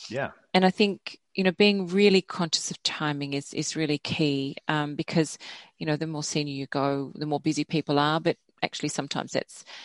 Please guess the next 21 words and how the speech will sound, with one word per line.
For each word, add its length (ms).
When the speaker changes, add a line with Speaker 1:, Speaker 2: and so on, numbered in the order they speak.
Speaker 2:
not 240
so 160
true. 180
It's 160
more 140
that 100
you 80
just 220
don't 200
get 200
much 260
time 300
with 200
them. 220
Everyone's 440
pretty 220
busy 300
these 240
days, 220
I 80
think. 300